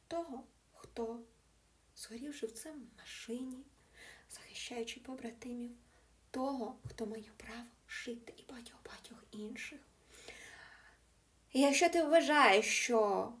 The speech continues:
книжки, культура, е, поезія — це те, що не потрібне, то з тобою все ясно. Ти радиш мені читати книжки, і разом з тим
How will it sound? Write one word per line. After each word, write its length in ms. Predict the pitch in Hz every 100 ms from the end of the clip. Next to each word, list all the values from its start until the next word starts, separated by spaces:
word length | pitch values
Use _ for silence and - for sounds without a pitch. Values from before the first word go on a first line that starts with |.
| _ _
книжки, 800 | - 214 208 - - 220 202 196 240 -
культура, 1120 | - - - 196 208 220 226 202 170 147 - - - _ - - - - - - - - - - _ -
е, 220 | 202 180 180
поезія — 1160 | 214 185 202 247 240 233 226 196 180 156 170 -
це 140 | 226
те, 200 | 226 269
що 220 | 254 -
не 140 | 226 226
потрібне, 720 | 220 220 233 262 285 202 180
то 60 | 202
з 80 | -
тобою 320 | 214 240 269
все 200 | 262 285
ясно. 600 | 254 220 185 - - - - -
Ти 60 |
радиш 340 | 220 220 226 226
мені 180 | 202 196
читати 360 | - 214 202
книжки, 600 | 196 196 - - 269 285 -
і 60 |
разом 320 | 208 214 247
з 220 | 240 - -
тим 400 | - 320 339